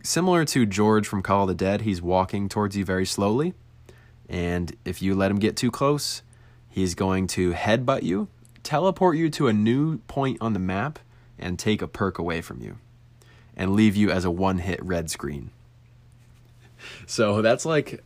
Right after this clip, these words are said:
that's like the triple whammy of, uh, bad things that can happen to you.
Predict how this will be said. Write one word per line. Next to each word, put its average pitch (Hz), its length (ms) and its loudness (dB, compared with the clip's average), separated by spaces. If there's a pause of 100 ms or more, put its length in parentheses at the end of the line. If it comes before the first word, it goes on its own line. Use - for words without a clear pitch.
that's - 240 -4
like 131 140 -4
the 110 80 -2
triple 113 400 -2
whammy 98 460 0 (180)
of, 87 320 -6
uh, 82 400 -6 (680)
bad 90 420 -4
things 90 240 -2
that 90 140 -6
can 90 100 -8
happen 95 320 -4
to 104 80 -2
you. 110 180 0